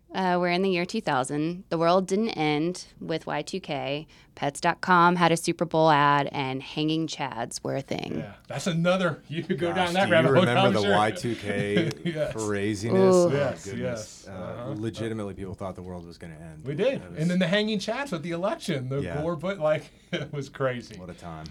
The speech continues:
Speaker 2: But, uh, but in addition, the Mets were actually pretty good this year back in two thousand. They almost made it to the World Series in nineteen ninety-nine.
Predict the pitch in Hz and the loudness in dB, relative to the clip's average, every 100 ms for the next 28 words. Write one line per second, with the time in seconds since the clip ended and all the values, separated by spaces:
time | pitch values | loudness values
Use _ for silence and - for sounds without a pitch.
0 | - 131 131 147 196 202 214 202 277 392 | -2 2 2 6 4 6 4 2 0 -2
1 | 185 135 143 - 143 151 147 190 196 156 | -2 -2 -4 -6 -4 -2 0 0 -2 -10
2 | 139 - 175 190 143 131 131 - 156 156 | -10 -8 -10 -8 -8 -8 -4 -4 -4 -2
3 | 180 262 311 - 123 110 123 123 123 - | -2 -2 -6 -8 -10 -4 -4 -4 -8 -8
4 | 127 120 104 104 92 - - - - 156 | -8 -8 -10 -12 -16 -20 -20 -14 -10 -2
5 | 170 190 240 - 180 185 185 165 147 175 | 2 2 0 0 -2 -2 -4 -8 -4 -4
6 | 165 - 233 196 131 127 120 139 - 175 | -4 -6 -4 -4 -4 -4 -4 -6 -4 -4
7 | 160 160 233 151 92 85 127 | -2 -2 -4 -4 -8 -12 -16